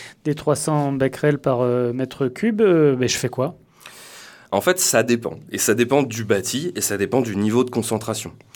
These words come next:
Speaker 2: De manière générale, on va d'abord vérifier la bonne aération du logement et éventuellement avoir une réflexion sur l'étanchéité du sol, parce que ça peut bêtement remonter par des passages de canalisation.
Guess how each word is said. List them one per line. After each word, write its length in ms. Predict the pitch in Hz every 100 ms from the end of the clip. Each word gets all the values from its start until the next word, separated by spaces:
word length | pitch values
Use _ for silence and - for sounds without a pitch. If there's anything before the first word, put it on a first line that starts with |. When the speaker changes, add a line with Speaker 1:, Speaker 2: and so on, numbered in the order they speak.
| - - - -
Speaker 2:
De 60 | 107
manière 260 | 123 147
générale, 500 | 123 117 123 151 175 -
on 80 |
va 140 | 104 107
d'abord 340 | 107 120 151
vérifier 580 | 127 104 98 - 127 131 98
la 140 | 95
bonne 200 | 110 123
aération 540 | 110 107 104 - 123
du 120 | 120 107
logement 360 | 104 101 78 - _ _ - -
et 180 | 113 - -
éventuellement 640 | 123 113 110 110 95 143 165
avoir 200 | 110 95
une 80 | 92
réflexion 500 | 95 104 95 151 156
sur 220 | 151 92
l'étanchéité 800 | 104 123 123 117 - 117 113 117
du 100 | 110
sol, 280 | 113 110 92 - -
parce 160 | 95
que 180 | - -
ça 140 | - 98
peut 160 | 113
bêtement 340 | 98 107 139 143
remonter 360 | 113 107 165
par 240 | 165 104 98
des 100 | -
passages 320 | 98 135 123
de 80 | 110
canalisation. 720 | 101 95 90 101 117 143